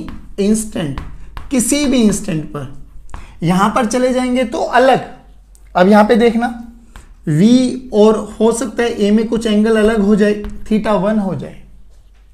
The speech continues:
कुछ भी, किसी भी instant के बारे में बात कर रहे हैं, तो अब यहां पर ए radial अलग हो जाएगा। जिस भी instant पर हमें निकालना है, तो उस instant पर ये देखिए कि उसका tangential acceleration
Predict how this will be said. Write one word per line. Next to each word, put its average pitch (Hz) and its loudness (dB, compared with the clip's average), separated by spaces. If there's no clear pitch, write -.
कुछ - -6
भी, 226 0
किसी 262 -2
भी 254 -2
instant 175 -6
के 170 -4
बारे 147 -4
में 147 -10
बात 135 -10
कर 147 -6
रहे 190 -6
हैं, 214 -12
तो 247 0
अब 233 0
यहां 214 4
पर 247 2
ए 254 2
radial 226 4
अलग 233 4
हो 180 2
जाएगा। 135 -6
जिस 247 2
भी 294 2
instant 254 -2
पर 226 0
हमें 214 4
निकालना 180 2
है, 139 -4
तो 277 8
उस 277 6
instant 247 2
पर 240 8
ये 226 4
देखिए 214 4
कि 233 -2
उसका 226 0
tangential 226 -2
acceleration 185 -6